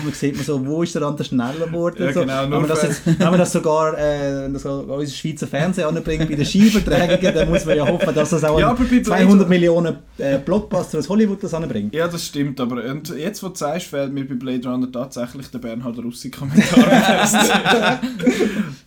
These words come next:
Speaker 2: Ähm, der hat zwar, glaub ich, jetzt aufgehört. Hey.
Speaker 1: Ja.
Speaker 2: Jetzt kommt der Benjamin Huckel. Ah, nein, der ist der Fußballer, das ist ein Heini.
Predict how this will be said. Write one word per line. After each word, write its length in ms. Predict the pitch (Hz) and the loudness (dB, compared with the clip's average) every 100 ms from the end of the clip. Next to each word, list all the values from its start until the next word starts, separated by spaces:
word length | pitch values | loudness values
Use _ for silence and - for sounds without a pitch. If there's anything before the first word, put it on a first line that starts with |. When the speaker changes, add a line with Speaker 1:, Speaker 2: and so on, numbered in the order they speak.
| 147 | -4
Speaker 2:
Ähm, 560 | 147 147 143 143 139 - | -2 0 -2 -4 -6 -8
der 120 | 139 117 | -10 -6
hat 160 | 107 | -8
zwar, 160 | - 123 | -8 -10
glaub 160 | 117 | -10
ich, 60 | 117 | -12
jetzt 140 | 117 | -10
aufgehört. 380 | 120 - - 113 - | -10 -12 -14 -16 -14
Hey. 180 | 120 120 - - _ - _ _ - | -16 -16 -18 -20 _ -20 _ _ -8
Speaker 1:
Ja. 160 | 120 - _ 135 | -8 -8 _ -18
Speaker 2:
Jetzt 220 | 120 - | -16 -6
kommt 160 | 120 | -6
der 60 | 117 | -4
Benjamin 420 | 120 123 123 127 | -2 0 2 0
Huckel. 500 | 165 185 - 185 135 | 0 -4 -6 -6 -6
Ah, 60 | 110 | -8
nein, 160 | 113 | -10
der 100 | 107 | -10
ist 120 | 113 - | -12 -16
der 60 | |
Fußballer, 500 | 110 110 - - - | -14 -16 -16 -18 -16
das 180 | 117 120 | -14 -4
ist 200 | 147 - | -4 -4
ein 200 | 143 - | -8 -8
Heini. 280 | 131 113 110 | -14 -12 -12